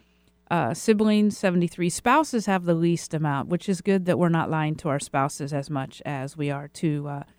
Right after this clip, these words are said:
to our parents. And forty percent of people have lied on their resume. That is something I would never think to do. I, I would be so nervous that it would be found out. But, um,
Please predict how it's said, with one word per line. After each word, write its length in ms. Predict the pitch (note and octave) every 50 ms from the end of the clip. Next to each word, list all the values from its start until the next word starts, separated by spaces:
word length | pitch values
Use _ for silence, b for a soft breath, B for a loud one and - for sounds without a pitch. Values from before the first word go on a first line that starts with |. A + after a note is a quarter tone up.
| b b _ -
to 80 | F#3
our 100 | D3+ D3
parents. 480 | D3+ - D#3 C#3+ C#3 C#3+ D#3+ - - - b b b b b b b b b _ _ _ _ -
And 340 | A#3 A3 G#3+ G3+ G3+ F3+ -
forty 320 | - - C4+ D4+ E4+ F4+
percent 380 | - - C#4 - - A#3+ A3 G3
of 120 | F3 -
people 340 | - - B3 A#3+ - F3 D#3+
have 260 | - - E3+ E3 -
lied 560 | E3 D#3+ F3+ F#3 G#3+ A3+ F#3 D3+ C#3+ D3 D3 -
on 200 | - E3+ E3 D#3+
their 100 | D#3+ D#3
resume. 560 | D3+ D3+ D3+ D#3+ - C3+ B2+ - - - - _ _ _ _ _ _ _ - -
That 200 | - A3+ B3+ C4+
is 100 | B3+ G#3
something 340 | - - E3 D#3 - E3+ D#3+
I 80 | D3+ D3
would 180 | C#3+ D3 C#3+
never 320 | D3+ D#3 D#3+ F3 F3 E3+ D#3+
think 300 | - - D#3 D3 C#3 -
to 100 | - C#3+
do. 220 | C#3+ C#3+ C#3+ D3
I, 300 | D3+ D3 D3 C#3 - - - _ -
I 160 | D3+ D3 C#3+
would 160 | C#3 D3 D3
be 140 | - D#3 D3+
so 180 | - - A3
nervous 400 | A3+ G#3+ F3 D#3 D3 D3+ D3 -
that 220 | - D3+ C#3 C3 -
it 160 | - D#3+ D3
would 140 | - D#3 D3+
be 100 | - D3+
found 340 | D3 - D#3+ D3 D3 C#3 C#3
out. 280 | D3 D3 C#3+ C#3 - b b b b b b b b _ _ _
But, 260 | F3 D#3+ D3+ - -
um, 420 | D#3 D#3 D3 D3 C#3+ C#3+ C#3+ D3+